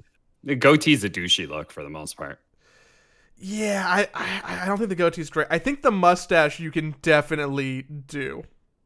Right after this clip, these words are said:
Speaker 2: I, I, I think mustaches are, are coming back around. I think we're gonna see more and more
Speaker 1: I
Speaker 2: people
Speaker 1: could
Speaker 2: with
Speaker 1: definitely
Speaker 2: mustaches.
Speaker 1: be a, uh, I could definitely be a cop with a mustache.
Speaker 2: You could. I
Speaker 1: I could
Speaker 2: feel like you
Speaker 1: definitely
Speaker 2: do
Speaker 1: pull off
Speaker 2: needed
Speaker 1: that
Speaker 2: that
Speaker 1: look.
Speaker 2: other accessory though. Like,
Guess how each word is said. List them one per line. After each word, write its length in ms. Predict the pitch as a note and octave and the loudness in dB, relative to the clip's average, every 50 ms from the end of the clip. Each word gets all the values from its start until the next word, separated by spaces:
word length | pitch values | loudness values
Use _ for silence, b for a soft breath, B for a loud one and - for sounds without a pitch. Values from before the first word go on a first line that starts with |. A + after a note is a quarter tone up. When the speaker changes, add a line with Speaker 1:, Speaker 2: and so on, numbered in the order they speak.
| _ _ _ _ _ _ _ _ _ _ _ _ _ _ _ _ - | _ _ _ _ _ _ _ _ _ _ _ _ _ _ _ _ 0
Speaker 2:
I, 80 | E3+ | 0
I, 240 | F#3 F3+ - F#3 G3 - | 0 2 2 0 2 2
I 60 | F#3+ | 0
think 180 | F3+ A#3+ C4 A#3 | 0 0 -2 0
mustaches 580 | G3 G3 F#3+ F#3 - F#3+ E3+ E3 D#3 - C#3+ | 2 2 2 2 4 4 4 4 4 0 -4
are, 80 | D3 C#3 - | -6 -6 -4
are 100 | D3 D3 | -4 -4
coming 320 | C#3 - - D3 C#3 C#3 D3 | -2 -2 -2 -2 -2 -2 -2
back 240 | C#3+ C3+ C3 - | -2 -2 -2 -2
around. 320 | C3+ C3 C3+ C3+ C3+ - - | -4 -6 -6 -6 -8 -8 -8
I 40 | D3+ | -6
think 100 | E3 E3+ | -4 -4
we're 60 | F3 | -2
gonna 100 | F3 F3 | -2 -2
see 120 | D#3+ - F3 | -2 -4 -4
more 160 | D#3 D3 D3 | -2 0 0
and 60 | C#3 | 2
more 80 | C#3 C#3+ | 2 2
Speaker 1:
I 40 | |
Speaker 2:
people 80 | D3 C#3 | 4 4
Speaker 1:
could 80 | C3 C3 | 2 4
Speaker 2:
with 60 | C#3 | 4
Speaker 1:
definitely 420 | C#3+ D3+ F3+ - - C#3 A#2+ A#2 | 4 4 4 4 4 4 4 4
Speaker 2:
mustaches. 80 | G#2+ F#2+ A2 A2 G2 | 4 2 2 2 4
Speaker 1:
be 20 | F#2 | 2
a, 100 | F2+ E2 | 2 0
uh, 260 | D2+ C2+ - A2+ E2+ - | -2 0 -2 -2 0 0
I 100 | G2+ C3 | -2 0
could 160 | D3 - F3+ | 0 0 0
definitely 400 | B2 A2 A2 A2 - A#2 F#2+ F2+ | 2 2 2 2 2 -2 -4 -4
be 180 | E2+ - F2 D#2+ | -2 -2 -2 -2
a 60 | D#2 D2+ | -2 -4
cop 400 | - - F#2 E2+ E2 D#2 - - | -2 0 0 0 0 -2 -4 -10
with 120 | D#2 - | -12 -10
a 40 | E2+ | -10
mustache. 680 | D#2 D#2 D#2 D#2 - - D#2+ D2 C#2+ C#2+ - - - b b b b b b b b b b b b b b b b | -8 -8 -8 -8 -8 -10 -10 -10 -10 -8 -8 -10 -10 b b b b b b b b b b b b b b b b
Speaker 2:
You 140 | - G3+ - | -2 0 0
could. 280 | - - C4 B3 A#3 A#3+ | 4 8 8 8 8 8
I 60 | G#3 | 6
Speaker 1:
I 40 | A3 | 4
could 80 | G#3 - | 4 4
Speaker 2:
feel 140 | A#3+ C4+ C#4 | 2 2 4
like 220 | C4 C4 A#3+ - | 4 4 4 2
you 100 | A3+ G#3+ | 0 -2
Speaker 1:
definitely 20 | |
Speaker 2:
do 140 | F3 D#3 F#3 | -2 -2 -4
Speaker 1:
pull 80 | G3+ G3 | -4 -2
off 60 | F3+ | 0
Speaker 2:
needed 160 | F3+ F3+ F3 D#3 | 0 0 2 4
Speaker 1:
that 40 | |
Speaker 2:
that 100 | F3+ E3+ | 2 2
Speaker 1:
look. 80 | E3 D#3 | 4 4
Speaker 2:
other 300 | E3 E3 D#3+ F3 E3 D#3 | 2 2 4 2 2 2
accessory 640 | C#3+ C#3 - - - C#3 C3+ C3+ - E3+ E3 E3+ F3 | 0 -2 -4 -4 -4 -4 -4 -4 -6 -6 -4 -4 -2
though. 320 | E3 F3+ F3 F3 G3 G3+ - _ | -2 -2 -2 -2 -4 -6 -10 _
Like, 520 | - D#3+ D#3 D3 C#3+ C#3+ C#3+ - - - | -6 -2 0 0 0 -2 -4 -8 -16 -20